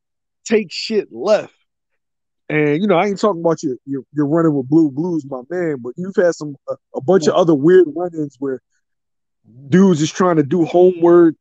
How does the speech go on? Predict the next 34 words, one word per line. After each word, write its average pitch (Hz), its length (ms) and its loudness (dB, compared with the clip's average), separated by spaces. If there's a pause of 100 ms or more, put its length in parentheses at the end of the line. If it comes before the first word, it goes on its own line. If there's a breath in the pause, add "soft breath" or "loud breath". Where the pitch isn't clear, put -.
calling 175 380 0
you 165 100 -8
by 160 160 2
your 147 160 0 (100)
first 165 340 -6
name, 165 560 -6
look 170 180 -4
at, 151 140 -10
like, 170 260 0
just 220 220 -4
weird, 302 400 2
a 165 40 -8
bunch 277 260 -6
of 226 80 -6
just 233 160 -12
weird 330 460 -2
shit. - 320 -10 (580)
But 170 240 4 (440)
this 165 240 -2
is 190 80 -2
what 190 160 2
goes 220 320 0
on, 233 280 -4
man. 165 220 -8
I've 214 140 -4
seen 202 340 -12
guys 175 560 -2 (300)
have 147 360 -4 (120)
people 165 260 -4
baby 147 320 0
moms 156 480 -2
on 165 140 0
a 151 80 0
platform 170 840 0